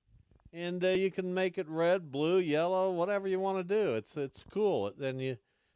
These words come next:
when you, uh, when you get all the lights turned off at night and you wanna watch a movie, it's kind of an experience.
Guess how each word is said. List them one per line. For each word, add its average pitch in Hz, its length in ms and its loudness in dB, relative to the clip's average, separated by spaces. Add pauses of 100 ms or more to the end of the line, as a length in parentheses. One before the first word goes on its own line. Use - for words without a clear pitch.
(140)
when 131 140 -8
you, 127 240 0
uh, 113 420 0
when 131 160 -8
you 127 140 -2
get 143 180 -4
all 156 160 4
the 139 80 -4
lights 135 420 -2
turned 135 300 -6
off 123 240 -2
at 98 80 -18
night 143 280 -6
and 151 60 -10
you 123 120 -8
wanna 131 160 -4
watch 120 240 -4
a 107 40 -8
movie, 127 520 -2
it's - 220 -10
kind 190 260 -10
of 233 40 -10
an 160 120 -4
experience. - 1080 -8